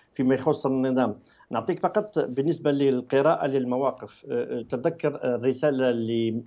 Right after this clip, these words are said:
اللي منسوبة لرئيس بوتفليقة عندما أعلن سوف يترشح.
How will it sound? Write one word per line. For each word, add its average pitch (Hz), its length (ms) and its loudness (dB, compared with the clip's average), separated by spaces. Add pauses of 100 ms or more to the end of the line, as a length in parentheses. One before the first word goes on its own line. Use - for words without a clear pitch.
(140)
اللي 117 260 0
منسوبة 120 500 2
لرئيس 107 640 0
بوتفليقة 139 560 0
عندما 123 640 2 (520)
أعلن 135 380 4
سوف 127 340 -2
يترشح. 117 800 -2